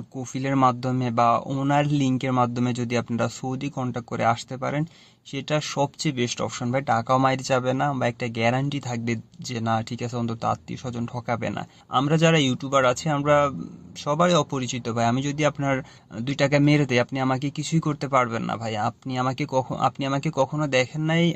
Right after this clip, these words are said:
বা আপনি আমাকে চিনেনও না, আমি আপনার টাকা মেরে দিলে আপনি আমাকে কিছুই করতে পারবেন না। তো আবারও বলতেছি, WhatsApp-এ এসে কেউ অন্তত এটা বলি না যে, "ভাই ভিসা দেন, আমাকে একটা কন্ট্যাক্ট করে নিয়ে যান, সৌদি, একটা সৌদি নাম্বার দেন।"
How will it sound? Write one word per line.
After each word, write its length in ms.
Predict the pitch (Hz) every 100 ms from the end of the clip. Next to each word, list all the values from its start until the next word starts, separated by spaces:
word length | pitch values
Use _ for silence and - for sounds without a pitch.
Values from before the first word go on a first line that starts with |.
| -
বা 160 | 123
আপনি 180 | 123 131
আমাকে 260 | 131 131 147
চিনেনও 460 | - 160 143 123
না, 100 | 110
আমি 220 | 104 120
আপনার 180 | 131 139
টাকা 240 | 131 135 143
মেরে 200 | 143 147
দিলে 160 | 151
আপনি 160 | 135 135
আমাকে 220 | 127 131
কিছুই 300 | 127 151 156
করতে 240 | 143 127
পারবেন 300 | 123 113 107
না। 100 | 113
তো 240 | 113 127 123 - - - -
আবারও 320 | 131 143 165
বলতেছি, 560 | 165 165 165 165 190 190 - - - - -
WhatsApp-এ 440 | 139 - 175 170
এসে 180 | 175 185
কেউ 160 | 165 151
অন্তত 260 | 156 151
এটা 200 | 147 143
বলি 280 | 160 156 147
না 140 | 139 131
যে, 120 | 135
"ভাই 200 | 131 135
ভিসা 360 | 131 131 147
দেন, 340 | 135 135 131 131 -
আমাকে 360 | 131 127 127
একটা 220 | 127 -
কন্ট্যাক্ট 480 | 131 127 131 139 131
করে 240 | - 143 143
নিয়ে 280 | 143 143
যান, 280 | 123 131 123
সৌদি, 380 | 131 143 131 131
একটা 220 | 123 135
সৌদি 320 | 127 131 135
নাম্বার 440 | 139 127 127 127 120
দেন।" 200 | 123